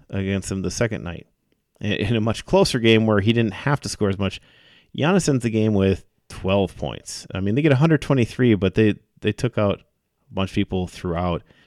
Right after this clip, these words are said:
Twelve from Giannis, twelve from Middleton, thirteen from Portis, eighteen from Holiday, fourteen from Allen, fourteen from Nwora, seventeen from Connaughton. Uh, I mean, you have, uh, seven players, seven players in double digits in that game.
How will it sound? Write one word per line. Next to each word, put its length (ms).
Twelve 260
from 280
Giannis, 440
twelve 260
from 140
Middleton, 500
thirteen 420
from 180
Portis, 680
eighteen 480
from 160
Holiday, 500
fourteen 500
from 180
Allen, 420
fourteen 720
from 500
Nwora, 580
seventeen 800
from 140
Connaughton. 720
Uh, 60
I 60
mean, 240
you 120
have, 240
uh, 260
seven 420
players, 340
seven 400
players 320
in 80
double 220
digits 340
in 60
that 160
game. 220